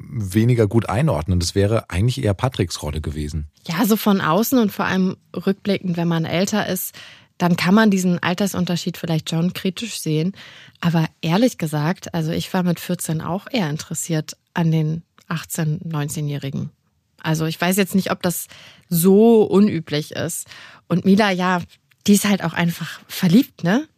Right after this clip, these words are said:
Speaker 2: Die sieht diese Machtdynamiken, die da ja auch mit einhergehen, nicht so wirklich in dem Moment.
Speaker 1: Du hast ja vorhin erzählt, dass Mila eigentlich mitten in ihrem Leben gesteckt ist, ne? Mit vielen FreundInnen, mit ganz viel Musik, Schule und so. Und jetzt plötzlich diese Beziehung.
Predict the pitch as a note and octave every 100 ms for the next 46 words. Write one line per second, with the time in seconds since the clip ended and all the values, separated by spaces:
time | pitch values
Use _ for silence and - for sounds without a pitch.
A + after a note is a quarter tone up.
0 | - F#3+ F3 A#3 - - - F#3+ D#3+ D#3
1 | D#3+ - D#3 D3+ D#3 D#3 F3 E3 D#3+ D#3+
2 | D#3+ D#3+ D#3+ E3+ E3+ E3+ E3 D#3 D#3 D#3
3 | D3+ D3 - - - D#3 - D#3 - -
4 | D#3+ D3+ D3+ D3 - D3+ - _ _ A2
5 | G#2+ - C#3+ C3+ A#2 A2+ A2 - C3 B2+
6 | - A#2+ C3 C3+ C3 - - G2 B2 -
7 | - C#3+ C3+ A#2+ A2 G#2+ G2 A#2+ D3+ G2
8 | - D#2+ - E2+ C3 B2 F2+ - G#2+ G2+
9 | - A#2+ A#2+ A2+ A2+ G#2+ G2+ - G2 A#2
10 | G2 G2 A#2+ C3 - A2+ A#2 A2+ A#2 G#2+
11 | A2+ A2+ - - - - _ A2+ G#2 A#2
12 | - A2+ - A2+ - G#2+ G#2 A2 G#2 -
13 | G#2 B2+ D3 E2 -